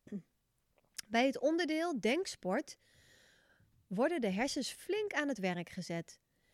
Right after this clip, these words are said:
Het groepje van Bono leest de opdracht.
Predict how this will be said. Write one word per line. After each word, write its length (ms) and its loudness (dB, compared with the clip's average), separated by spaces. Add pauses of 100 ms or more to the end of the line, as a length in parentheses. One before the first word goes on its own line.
(220)
Het 200 -2
groepje 460 -2
van 220 2
Bono 540 4
leest 360 4
de 80 0
opdracht. 680 -6